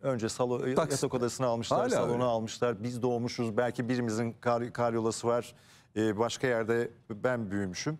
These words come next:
Speaker 1: Böyle her şey. Şimdiki nesil biraz öyle. Her şey hazır olsun, evim hazır olsun, çeyizim hazır olsun, adamın işi hazır olsun, o olsun,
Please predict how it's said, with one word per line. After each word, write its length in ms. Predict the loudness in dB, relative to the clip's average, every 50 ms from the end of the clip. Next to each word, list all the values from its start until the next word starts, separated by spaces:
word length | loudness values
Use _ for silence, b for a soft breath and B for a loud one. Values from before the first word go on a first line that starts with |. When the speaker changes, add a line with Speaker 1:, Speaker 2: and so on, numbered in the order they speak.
| 0
Speaker 1:
Böyle 160 | 0 0 2 2
her 200 | 0 0 -2 -2
şey. 240 | -2 -2 -2 -2 -4 B B B
Şimdiki 480 | B -4 -2 -2 0 0 0 0 0 0
nesil 320 | 0 0 0 -2 -4 -6 -6 b b b b b 0
biraz 260 | 2 2 2 2 2
öyle. 300 | 2 2 2 0 -2 -6 -10 b b b b b b b b
Her 180 | 0 0 0
şey 180 | 2 2 2 2
hazır 260 | 2 2 2 2 2
olsun, 440 | 2 2 0 -2 -2 -4 -4 -4 -6 -10 _ _ b b b b b b b b _ -2
evim 280 | -2 0 0 0 0
hazır 300 | 2 2 2 2 2 2
olsun, 480 | 2 2 2 0 -2 -2 -4 -2 -2 -2
çeyizim 460 | -4 -2 -2 0 0 0 0 0 0
hazır 260 | 0 0 2 2 2
olsun, 560 | 2 2 0 -2 -4 -4 -4 -2 -2 -2 -6 -4 -2
adamın 480 | -2 0 0 2 2 0 0 0 -2
işi 280 | -2 -2 -2 -2 0 0
hazır 280 | 0 0 2 2 2 2
olsun, 420 | 2 0 0 -2 -2 -2 -2 -2
o 160 | -2 0 0 2
olsun, 560 | 2 2 2 0 0 -2 -4 -6 -6 -6